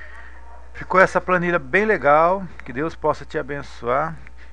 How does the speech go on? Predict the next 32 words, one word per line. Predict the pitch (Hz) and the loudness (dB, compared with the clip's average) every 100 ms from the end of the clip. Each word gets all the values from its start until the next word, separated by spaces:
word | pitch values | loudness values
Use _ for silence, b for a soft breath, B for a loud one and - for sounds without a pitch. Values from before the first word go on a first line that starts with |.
| - | -10
E | 127 135 147 | -6 -2 -2
entre | 165 170 | -2 -4
em | |
contato | - 160 156 143 | -4 0 2 2
com | 139 | 0
a | 117 | -2
gente, | 156 185 - | -2 -8 -4
tá? | 175 196 | -4 -4
Tem | - 156 | -8 -10
os | 151 | -10
telefones | - 131 120 - 131 123 | -6 -4 -6 -8 -6 -6
aí. | 127 175 - - | -6 -8 -10 -14
Qualquer | - - | -12 -12
dúvida | 113 104 151 170 180 185 | -10 -8 -8 -6 -6 -6
é | - | -8
só | - 165 | -6 -4
perguntar | 170 165 160 165 | -4 -6 -4 -2
aí, | 147 127 | -2 -2
tá, | - 147 | -4 -6
pessoal? | - 151 - 127 113 | -6 -8 -4 -4 -4
Tem | - 127 | -10 -8
um | |
e-mail, | 113 120 156 | -6 -4 -6
telefone, | 147 113 - 147 135 | -6 -8 -8 -8 -8
zap. | 98 139 - | -2 -2 -2
Fala | - 165 | -2 0
conosco | 165 151 147 170 - | 0 -4 -6 -8 -10
e | |
tira | - 170 | -10 -8
as | 160 | -6
dúvidas | 147 143 147 | -6 -8 -4
aí. | 139 | -6